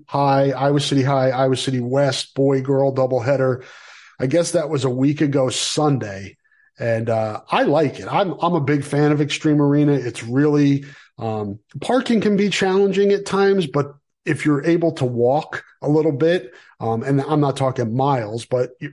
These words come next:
you're okay to walk. And it's, it's cold out. I get it. It's, it's not, sometimes it can be a little harsh, um, but it's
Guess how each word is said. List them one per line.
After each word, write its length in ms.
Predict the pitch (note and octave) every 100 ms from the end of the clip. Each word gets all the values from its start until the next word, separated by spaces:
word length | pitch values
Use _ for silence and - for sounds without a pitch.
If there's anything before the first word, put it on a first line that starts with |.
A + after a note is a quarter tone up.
| -
you're 240 | C#3+ C#3
okay 240 | A#2+ - C#3+
to 80 |
walk. 200 | C3+ C#3
And 140 | F3+ A#3+
it's, 160 | - - -
it's 200 | A3 -
cold 360 | - E3+ E3+
out. 220 | E3 E3+ D#3+
I 120 | C#3+
get 260 | B2+ C3+
it. 120 | D3 C#3+
It's, 280 | B2+ - C3
it's 160 | -
not, 260 | C#3 C3+ C3+ - -
sometimes 480 | - C#3+ C#3 C#3+ C#3
it 100 | B2
can 100 | B2+
be 100 | B2
a 60 | C3
little 160 | B2
harsh, 500 | - B2+ B2+ C#3 - - - - - _
um, 480 | G#2+ A2 A2 G2+ F#2+ _ _ _ _ _ _ -
but 320 | B2 A#2 A#2+ - - - - - _
it's 540 | - C#3+ - - -